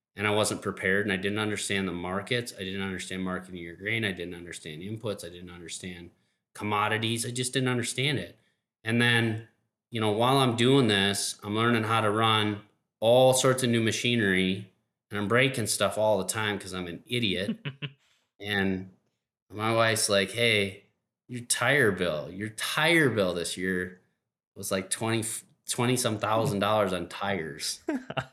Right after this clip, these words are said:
Speaker 1: Um, I mean, just, I, I tra-, I,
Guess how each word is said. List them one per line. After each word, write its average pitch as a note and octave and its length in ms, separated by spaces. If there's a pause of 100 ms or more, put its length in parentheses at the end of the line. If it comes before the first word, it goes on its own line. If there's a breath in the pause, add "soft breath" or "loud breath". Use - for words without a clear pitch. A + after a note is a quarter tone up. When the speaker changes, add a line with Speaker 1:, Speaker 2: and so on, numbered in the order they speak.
(440 soft breath)
Speaker 1:
Um, F#2+ 480 (500)
I C3 80
mean, D#3 260
just, D#3 380 (120)
I, C3 420
I C3 340
tra-, - 520
I, A#2+ 320